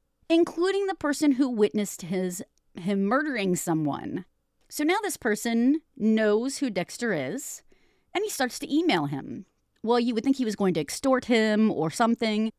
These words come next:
but he wants to become like him, as you would.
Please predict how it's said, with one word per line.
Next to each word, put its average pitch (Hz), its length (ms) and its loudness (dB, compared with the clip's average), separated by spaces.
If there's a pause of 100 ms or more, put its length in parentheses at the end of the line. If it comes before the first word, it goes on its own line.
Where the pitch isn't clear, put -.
(240)
but 349 140 4
he 415 140 -2
wants 285 300 4
to 311 100 4
become 277 380 2
like 220 340 6
him, 156 540 -2 (180)
as 139 280 -6
you 170 160 -2
would. 220 500 -2